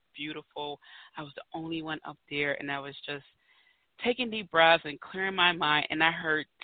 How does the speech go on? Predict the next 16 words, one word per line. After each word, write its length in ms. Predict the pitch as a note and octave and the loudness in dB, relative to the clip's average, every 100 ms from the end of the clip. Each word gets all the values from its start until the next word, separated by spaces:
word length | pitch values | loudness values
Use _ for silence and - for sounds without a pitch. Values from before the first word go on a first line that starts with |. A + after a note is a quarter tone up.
| - | -10
"Tia 360 | F#3 F3+ F3 - | -2 4 4 4
needs 440 | D3+ D3 D3 D3 C#3+ _ _ - | -4 -8 -4 -4 -4 _ _ -12
Tia. 280 | D3 C3 C3 - _ _ _ _ _ _ _ _ _ _ _ _ _ - | -8 -6 -8 -10 _ _ _ _ _ _ _ _ _ _ _ _ _ -16
Tia 240 | D#3 D3+ | -6 -4
needs 200 | D3 C#3 - - | -4 -8 -12 -12
Tia." 240 | C3+ - - - - _ - | -10 -8 -12 -20 -20 _ -4
Stop, 360 | - D3+ D3+ - _ _ _ _ _ _ _ _ | 4 8 8 4 _ _ _ _ _ _ _ _
basically 300 | A3 G#3+ E3 | 6 6 -2
stop 260 | - D#3+ D3 | 2 2 2
stretching 280 | - D3+ D3 | -2 -2 -2
myself 400 | C#3 C#3 C3+ C3 - | -4 -4 -6 -6 -8
so 160 | C3+ - | -12 -6
thin. 180 | D3 - - - - _ | -8 -8 -16 -20 -20 _
You 340 | F#3+ B3 D4+ D4 | -2 0 0 -2
need 280 | A#3 G#3 E3+ | -2 -4 -2
you. 320 | E3 D3 | -4 -4